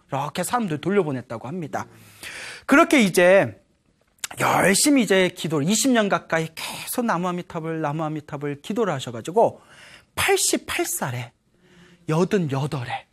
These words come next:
세상을 떠나셨는데 이제 장례를 치르잖아요. 예? 그래서 다 나무 아미타불 연불 하다가 다 이렇게 돌아가셨는데 밤에 됐을 때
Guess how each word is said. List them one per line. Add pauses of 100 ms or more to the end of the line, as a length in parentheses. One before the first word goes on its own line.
(300)
세상을
떠나셨는데 (880)
이제 (460)
장례를
치르잖아요. (280)
예?
그래서
다
나무
아미타불
연불
하다가
다 (360)
이렇게
돌아가셨는데 (800)
밤에
됐을
때